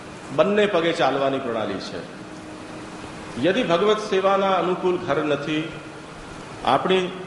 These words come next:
ભાવની તત્પરતા નથી, એવી આચાર પ્રણાલી નથી, એ જાતની આજીવિકાની વ્યવસ્થા નથી, પરિવારમાં એવું વાતાવરણ નથી,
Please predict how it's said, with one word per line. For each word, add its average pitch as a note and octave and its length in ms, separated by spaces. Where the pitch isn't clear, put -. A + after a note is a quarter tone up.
ભાવની F3+ 360
તત્પરતા D#3+ 580
નથી, C3+ 420
એવી D#3+ 260
આચાર F3 460
પ્રણાલી E3+ 320
નથી, C#3 420
એ C#3+ 60
જાતની C#3+ 420
આજીવિકાની C#3+ 600
વ્યવસ્થા C3 440
નથી, A#2 340
પરિવારમાં C3+ 580
એવું C3 240
વાતાવરણ C#3 520
નથી, A#2 360